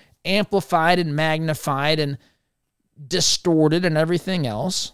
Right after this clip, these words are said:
so that they could simply go after people who were their political enemies.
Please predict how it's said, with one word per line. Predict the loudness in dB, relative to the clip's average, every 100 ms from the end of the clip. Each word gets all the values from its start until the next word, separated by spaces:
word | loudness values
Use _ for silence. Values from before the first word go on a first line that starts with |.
| _
so | -4 0
that | 0
they | 0
could | 0 -2
simply | 0 0 0 -2
go | 0 0 0
after | 0 -2 -4 -6
people | -4 -4 -2 -2 -2 -6 _ _ _ _ _ _ _ -2
who | 4 4 4 2 -4 _ _ _
were | -4 0
their | 0
political | -2 0 0 0 0 2
enemies. | 0 -2 -6 -10